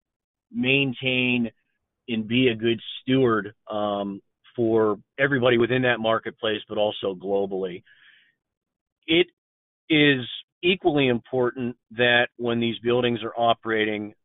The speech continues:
um, and to steal your phrasing, reducing or zeroing that carbon footprint, um, is, is, is really key. Um, we as a society, um, I'll say, can be wasteful,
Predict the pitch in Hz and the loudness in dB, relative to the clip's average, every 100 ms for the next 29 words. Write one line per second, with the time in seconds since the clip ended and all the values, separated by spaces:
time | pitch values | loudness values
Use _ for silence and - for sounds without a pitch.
0 | 113 101 101 101 104 107 98 - - 117 | -10 -6 -4 -6 -6 -8 -8 -12 0 2
1 | 110 104 - 113 113 110 104 101 _ - | 2 -2 0 2 2 0 -2 -6 _ -20
2 | _ _ _ 135 127 117 131 123 127 117 | _ _ _ -2 0 4 2 2 2 0
3 | 107 - 117 120 117 113 107 - _ 120 | 0 -8 -6 0 2 2 -2 -10 _ -14
4 | 110 143 143 131 120 117 113 113 - 131 | 0 4 6 6 4 2 0 -2 -2 -2
5 | 120 113 - 117 127 - 110 107 - _ | 0 -2 -2 -2 -2 -4 -4 -4 -10 _
6 | _ - 110 107 113 143 120 - 131 - | _ -6 -2 -2 -2 -4 -2 0 -2 4
7 | 175 147 196 170 117 - 110 95 - _ | 2 4 4 6 4 0 -2 -2 -8 _
8 | _ _ 110 107 107 107 110 104 _ 107 | _ _ -4 -2 0 -2 -8 -12 _ -12
9 | 131 151 156 151 135 120 _ 120 120 120 | -2 2 4 2 -2 -8 _ -4 -4 -6
10 | - 110 - 123 123 123 123 123 - 110 | -12 -10 0 2 4 4 0 -2 -10 -8
11 | 110 107 104 107 - 110 - 123 120 117 | -6 -6 -8 -10 -6 -4 -2 2 4 4
12 | 110 - _ _ - 123 123 120 117 113 | 0 -6 _ _ -4 0 2 2 4 4
13 | - - 120 | 2 -4 -4